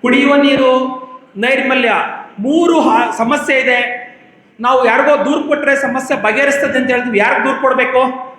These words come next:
ಪಂಚಾಯತಿಗೆ ದೂರು ಕೊಡ್ಬೋದು. ಇಲ್ಲ ಅಂದ್ರೆ ಒಂದು ವೇದಿಕೆ ಇದೆ, ನಿಮ್ Google-ಅಲ್ಲಿ ಮಾಡಿ, ಪರಿಹಾರ ಅಂತ ಇದೆ.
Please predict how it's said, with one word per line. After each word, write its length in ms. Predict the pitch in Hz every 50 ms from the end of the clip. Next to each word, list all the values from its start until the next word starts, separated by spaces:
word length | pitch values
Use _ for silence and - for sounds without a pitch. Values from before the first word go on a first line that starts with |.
| - - - - - - - 220 220 214 - - - - - - - - - - - - - - - - - - - - -
ಪಂಚಾಯತಿಗೆ 640 | 233 247 269 262 - 277 285 277 269 - 285 269 -
ದೂರು 180 | 277 277 269 277
ಕೊಡ್ಬೋದು. 760 | 269 254 - 262 262 240 226 202 - - - - - - -
ಇಲ್ಲ 200 | 262 294 311 311
ಅಂದ್ರೆ 340 | 302 294 302 294 302 285 269
ಒಂದು 280 | 262 262 262 254 254 247
ವೇದಿಕೆ 420 | 220 226 262 - - - - 294
ಇದೆ, 600 | 277 269 269 262 240 233 226 - - - - - - - _ _ _ -
ನಿಮ್ 140 | 247 262 247
Google-ಅಲ್ಲಿ 520 | 190 202 285 277 302 302 294 294 285 277 262
ಮಾಡಿ, 260 | 254 247 247 247 254 247 - - - - - - - - - -
ಪರಿಹಾರ 840 | 269 294 320 330 320 277 277 285 269 269 269 269 269 277 277 277
ಅಂತ 100 | 277 277
ಇದೆ. 480 | 254 240 196 170 131 123 - - -